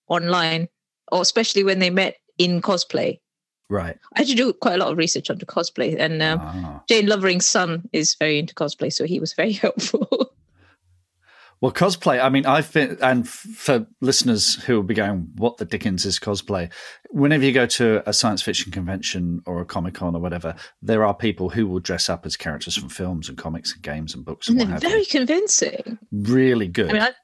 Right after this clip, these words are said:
Speaker 1: I've
Speaker 2: Yeah.
Speaker 1: been to a few local cons, 'cause there's quite a few in Hull. Um, and yeah, really convincing. And
Speaker 2: Yeah.
Speaker 1: so-, sometimes people I've seen, like, um, I used to work at the university, you see them around campus in their <laughs> normal clothes, and then you see them at the weekend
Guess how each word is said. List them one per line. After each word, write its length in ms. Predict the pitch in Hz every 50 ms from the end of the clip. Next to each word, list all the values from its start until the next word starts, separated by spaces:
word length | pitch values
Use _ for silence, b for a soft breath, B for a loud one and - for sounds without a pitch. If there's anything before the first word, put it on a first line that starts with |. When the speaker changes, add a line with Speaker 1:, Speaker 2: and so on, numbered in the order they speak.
| _ _ _ _ _ _ - -
Speaker 1:
I've 140 | 226 254 -
Speaker 2:
Yeah. 40 | - 359 339
Speaker 1:
been 60 | 302
to 120 | - - 269
a 40 | 226
few 420 | 220 - - - - 240 226 214
local 460 | 196 214 214 220 233 240 - 196 170
cons, 440 | 170 - 170 156 160 160 160 - - -
'cause 80 | - 180
there's 160 | - 180 180
quite 220 | - - - 175 -
a 40 |
few 160 | 170 - 151 147
in 120 | 160 160
Hull. 240 | 160 143 143 147 B B B B B B B -
Um, 500 | 180 180 180 180 180 180 180 185 180 - -
and 480 | - 170 175 175 175 170 170 175 - - _ _ _ -
yeah, 320 | - 269 403 311 185 151 - _ _ _ _ - 139
really 200 | 170 214 175 131
convincing. 580 | - 156 147 165 185 165 - - 113 95 170 _ _ _ -
And 120 | 170 165 165
Speaker 2:
Yeah. 20 |
Speaker 1:
so-, 180 | - 185 110 120
sometimes 400 | - - 202 175 - 160 156 -
people 280 | - 208 175 - 160 151
I've 100 | 151 156
seen, 340 | - - 175 156 156 147 - -
like, 280 | - 147 - - - - _ _ _ b b b b b b -
um, 320 | 165 160 160 156 156 156 -
I 60 | 151
used 180 | 160 165 - -
to 60 | 170
work 140 | 151 156 -
at 80 | - -
the 40 |
university, 380 | 143 147 147 151 147 - - 147
you 80 | 139 139
see 80 | 156
them 180 | 147 127 147 143
around 220 | 139 135 135 143
campus 560 | - 202 180 180 - - 147 - 156 - - - _ -
in 160 | 151 151 147
their 140 | 135 127 180
<laughs> 140 | 202 - 294
normal 280 | 262 - 269 - 165 -
clothes, 340 | - 175 151 151 143 -
and 100 | 156 143
then 160 | 156 156 156 165
you 120 | 156 165
see 200 | - - 160 151
them 160 | 151 143 139
at 140 | 156 - -
the 100 | - 180 -
weekend 480 | 220 208 - - - 165 160 151 160